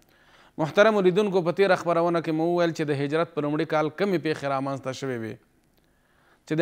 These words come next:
هغې له جملې څخه یو څو پیښې اجمالي شکل باندې ستاسو په حضور کې عرض کوم. لومړی خو دا وه چې د هجرت په لومړي کال،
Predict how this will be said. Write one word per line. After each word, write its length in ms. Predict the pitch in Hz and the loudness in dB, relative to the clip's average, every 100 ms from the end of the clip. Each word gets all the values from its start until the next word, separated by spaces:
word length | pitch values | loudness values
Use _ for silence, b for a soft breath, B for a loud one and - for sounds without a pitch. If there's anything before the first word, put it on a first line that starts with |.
| 175 | 6
هغې 140 | 185 | 6
له 100 | 196 180 | 6 4
جملې 340 | 175 170 196 185 | 4 4 2 2
څخه 220 | 170 160 175 165 | 0 4 4 4
یو 80 | 151 | 0
څو 220 | - 180 151 | 0 -2 0
پیښې 340 | 175 165 147 151 - _ _ _ _ _ _ _ _ _ _ - | 0 0 -2 -4 -6 _ _ _ _ _ _ _ _ _ _ -2
اجمالي 640 | 151 151 165 165 202 202 151 - _ - - | 0 4 6 8 8 6 2 -4 _ -6 0
شکل 240 | 190 170 | 2 2
باندې 260 | 151 151 147 143 | 2 2 0 0
ستاسو 260 | 156 147 135 | -2 -2 -6
په 40 | 131 | -4
حضور 180 | 131 147 - | -2 -2 -2
کې 120 | 139 - - - | -4 -4 -6 -2
عرض 260 | 127 120 - 110 | -2 -2 -6 -8
کوم. 180 | 107 - _ _ _ _ b b b b 156 | -10 -12 _ _ _ _ b b b b -2
لومړی 280 | 165 214 175 | 4 6 6
خو 80 | 180 | 6
دا 100 | 202 | 6
وه 100 | 196 | 6
چې 100 | 185 156 | 4 0
د 100 | 160 | 0
هجرت 320 | 156 185 185 160 | 2 2 2 2
په 80 | 151 151 - - _ _ _ _ _ _ _ _ - | 4 4 0 -8 _ _ _ _ _ _ _ _ 0
لومړي 300 | 156 170 190 196 | 4 6 6 8
کال، 280 | 147 120 | 6 6